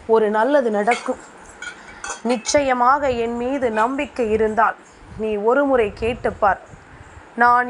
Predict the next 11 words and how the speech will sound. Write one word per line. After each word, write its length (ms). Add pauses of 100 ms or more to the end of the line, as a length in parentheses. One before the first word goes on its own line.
யாரென்று 560 (100)
உனக்கு 340 (340)
நிரூபித்து 500
காட்டுகிறேன். 600 (1000)
நான் 280
யார் 360
என்கிற 260 (140)
உண்மையை 360 (300)
நீ 80 (140)
தெரிந்து 340
கொள்ள 260